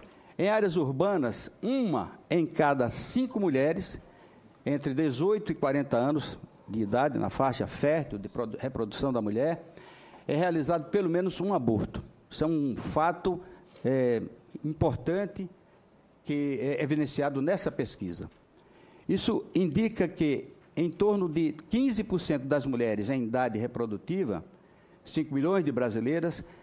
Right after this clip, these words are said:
já realizaram o procedimento. Também uma quanti-, um número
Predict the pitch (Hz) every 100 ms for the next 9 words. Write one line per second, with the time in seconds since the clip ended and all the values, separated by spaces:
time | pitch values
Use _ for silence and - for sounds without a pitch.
0 | - - 113 147 160 123 123 127 131 -
1 | 123 - 123 135 117 85 - - - -
2 | _ _ - - - - - 117 294 117
3 | 113 98 - 131 - - - - - 123
4 | 123 131 180 160 143